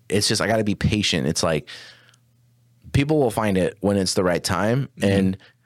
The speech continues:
Speaker 1: I should be enjoying the time where it's like, we can get away with not, with just having fun, because once it's not, an, it's not that it's not gonna be fun, but once you have an audience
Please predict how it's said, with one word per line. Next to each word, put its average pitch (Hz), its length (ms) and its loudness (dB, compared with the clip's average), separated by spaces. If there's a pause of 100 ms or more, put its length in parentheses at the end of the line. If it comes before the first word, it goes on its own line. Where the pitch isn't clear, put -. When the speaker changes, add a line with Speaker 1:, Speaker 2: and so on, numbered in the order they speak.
(180)
Speaker 1:
I 123 140 0
should 139 180 0
be 135 160 2
enjoying 117 440 2
the 110 80 2
time 104 280 0
where 101 120 2
it's 95 120 0
like, 95 220 -2
we 104 160 2
can 104 140 2
get 101 120 4
away 95 220 2
with 87 180 -2
not, 90 360 -2
with 98 160 0
just - 200 -2
having 87 240 -4
fun, 92 340 -2
because 98 460 -2 (760)
once 107 540 0
it's 104 260 0
not, 104 280 2
an, 90 300 -2
it's 113 200 0
not 151 140 0
that 143 100 0
it's 120 80 -2
not 131 120 -2
gonna 123 120 0
be 113 100 0
fun, 123 220 0
but 98 140 0
once - 340 -2
you 120 160 2
have 117 160 2
an 107 80 -4
audience 107 560 0